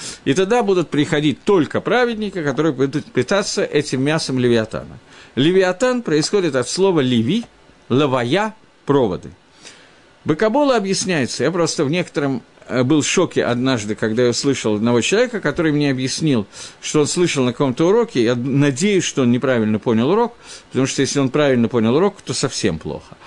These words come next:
Э, что Магид Шур якобы говорил, что тот, кто давал урок, говорил о том, что написано в этой Агаде, что Всевышний засолил самку Левиатана, а самца потом он убьет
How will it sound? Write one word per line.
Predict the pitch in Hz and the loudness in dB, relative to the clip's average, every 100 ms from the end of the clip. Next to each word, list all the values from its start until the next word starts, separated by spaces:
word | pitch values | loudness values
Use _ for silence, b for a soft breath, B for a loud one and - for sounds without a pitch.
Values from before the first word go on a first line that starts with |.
| B B B B | B B B B
Э, | - 139 147 | -2 2 2
что | 143 - 202 190 - | 0 0 2 2 0
Магид | 123 160 190 190 | -2 0 0 -2
Шур | - 226 226 | 0 2 2
якобы | 143 135 - 87 76 87 | 2 0 -4 -6 -6 -8
говорил, | 101 127 151 143 160 196 - B B B B B | -2 0 2 2 0 -2 -10 B B B B B
что | - - - 170 160 151 - - | -6 -4 0 2 4 2 -2 -4
тот, | 165 - | -4 -4
кто | 135 | -2
давал | 131 131 120 | 2 4 4
урок, | 110 101 | 2 2
говорил | 131 165 190 175 - | 2 4 4 2 -2
о | 131 | -4
том, | 123 202 | 0 0
что | 190 - 156 | 0 -2 -2
написано | 147 180 175 131 117 | 0 -2 -2 0 0
в | 110 | 2
этой | 127 120 | 2 0
Агаде, | 113 135 160 269 | 0 -2 -2 -2
что | - 185 | -2 -2
Всевышний | - 185 190 - 151 131 | -2 0 0 0 0 0
засолил | 104 143 - 175 190 135 | 0 -2 0 2 2 0
самку | - 139 117 120 | 0 -2 0 0
Левиатана, | 113 131 160 175 285 277 254 - B B | 2 2 2 0 0 0 -4 -10 B B
а | - | -4
самца | 147 185 170 247 247 | -2 -2 0 -2 0
потом | 175 196 190 | 0 0 0
он | 180 165 151 _ _ _ _ _ | 0 -4 -8 _ _ _ _ _
убьет | - 151 208 269 269 | -2 2 2 2 0